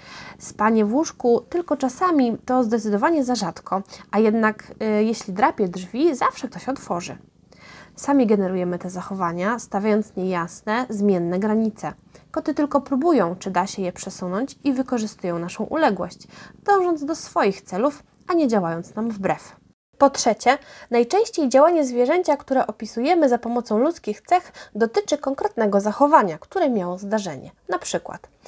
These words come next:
kot załatwił się poza kuwetą, zrobił to złośliwie do łóżka.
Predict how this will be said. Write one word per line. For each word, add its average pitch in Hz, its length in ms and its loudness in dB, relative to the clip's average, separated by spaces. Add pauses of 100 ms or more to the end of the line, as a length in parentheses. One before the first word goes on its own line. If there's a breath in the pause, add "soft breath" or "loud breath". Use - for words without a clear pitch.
(280 loud breath)
kot 277 240 8
załatwił 214 440 2
się 214 140 -10
poza 214 260 -2
kuwetą, 170 520 -10 (160)
zrobił 208 380 2
to 190 240 2
złośliwie 190 440 -4
do 240 120 6
łóżka. - 380 0